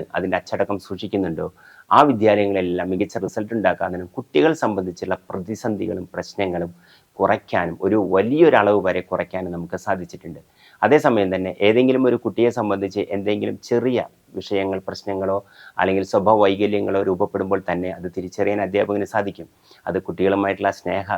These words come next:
സൗഹാർദ്ദ, ഏഹ്, സംഭാഷണ സാധ്യതകളിലൂടെ മാത്രമേ,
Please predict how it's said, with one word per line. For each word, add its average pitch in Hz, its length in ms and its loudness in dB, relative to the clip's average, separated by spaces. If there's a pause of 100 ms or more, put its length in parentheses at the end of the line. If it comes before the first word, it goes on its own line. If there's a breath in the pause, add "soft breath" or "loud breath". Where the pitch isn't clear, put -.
(140)
സൗഹാർദ്ദ, 95 580 0 (420 soft breath)
ഏഹ്, 92 320 -2
സംഭാഷണ 101 500 2 (380)
സാധ്യതകളിലൂടെ 117 800 4 (140)
മാത്രമേ, 95 540 -4